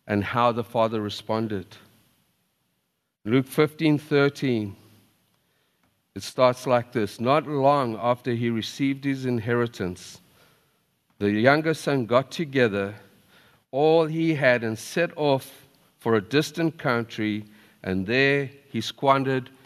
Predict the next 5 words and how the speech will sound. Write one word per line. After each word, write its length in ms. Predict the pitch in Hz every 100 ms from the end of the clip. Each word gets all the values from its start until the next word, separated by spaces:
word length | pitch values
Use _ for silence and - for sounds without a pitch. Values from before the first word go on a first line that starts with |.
| _
his 180 | 110 98
wealth 600 | 104 123 127 127 - - _ _ _ _ _ _ _ -
on 240 | 113 104
wild 400 | 104 107 117 110
living." 380 | 110 120 110 95